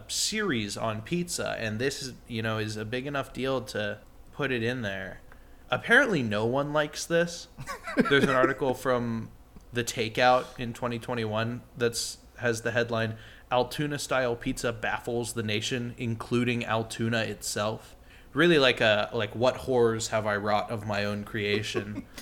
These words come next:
Speaker 2: <laughs>
Speaker 1: sort of thing.
Speaker 2: Can I just, uh, can I just read you something from the Wikipedia page?
Speaker 1: Please.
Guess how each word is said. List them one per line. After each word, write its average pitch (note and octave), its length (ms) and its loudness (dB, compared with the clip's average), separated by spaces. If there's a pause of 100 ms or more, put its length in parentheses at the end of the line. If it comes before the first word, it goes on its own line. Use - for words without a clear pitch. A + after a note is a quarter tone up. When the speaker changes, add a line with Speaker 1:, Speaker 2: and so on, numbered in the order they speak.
(180)
Speaker 2:
<laughs> - 340 -20
Speaker 1:
sort A2+ 300 2
of G#2+ 80 -4
thing. G2+ 420 -2 (680)
Speaker 2:
Can D3+ 120 2
I F#3 60 6
just, F#3 200 -2
uh, C#3 180 0
can D3+ 140 -2
I F#3 60 2
just D#3+ 140 -2
read B2+ 120 0
you C3 100 0
something C3+ 300 0
from B2+ 120 -2
the B2 80 0
Wikipedia A#2 480 0
page? B2+ 260 -4 (440)
Speaker 1:
Please. A#3 400 2